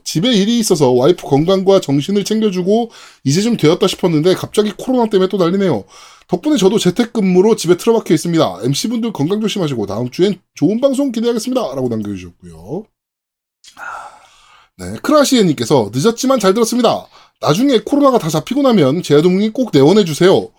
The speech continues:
어, 이번에 용과 같이가 갓겜이라는 걸 실감했습니다. 집에 후배가 놀러와서 제가 용과 같이 플레이하는 것을 구경했는데요. 놀랄 정도로 집중해서 구경하더라고요. 메인 스토리라인이 영화처럼 탄탄하다고 했습니다. 게임에 전혀 관심 없는 사람도 재밌게 볼 정도면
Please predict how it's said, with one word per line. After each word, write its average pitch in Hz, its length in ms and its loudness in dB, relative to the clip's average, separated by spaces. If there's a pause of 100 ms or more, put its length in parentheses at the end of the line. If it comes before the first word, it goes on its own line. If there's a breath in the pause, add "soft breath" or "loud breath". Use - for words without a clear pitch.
(340 soft breath)
어, 113 200 4
이번에 285 320 2
용과 233 220 2
같이가 202 300 -2
갓겜이라는 196 560 0
걸 190 100 2
실감했습니다. 190 760 -2
집에 180 320 -4
후배가 285 440 -2
놀러와서 139 720 0 (420 soft breath)
제가 190 320 2
용과 156 220 0
같이 226 200 -4
플레이하는 233 400 2
것을 165 220 -2
구경했는데요. 135 760 -2
놀랄 220 460 -2
정도로 262 340 -2
집중해서 160 380 -4
구경하더라고요. 107 800 -4 (440 soft breath)
메인 220 240 2
스토리라인이 190 800 0
영화처럼 202 480 -2
탄탄하다고 220 560 0
했습니다. 92 440 -6 (360 soft breath)
게임에 311 320 0
전혀 185 240 2
관심 151 360 0
없는 269 200 0
사람도 170 300 2
재밌게 160 340 -2
볼 185 140 -2
정도면 135 400 -4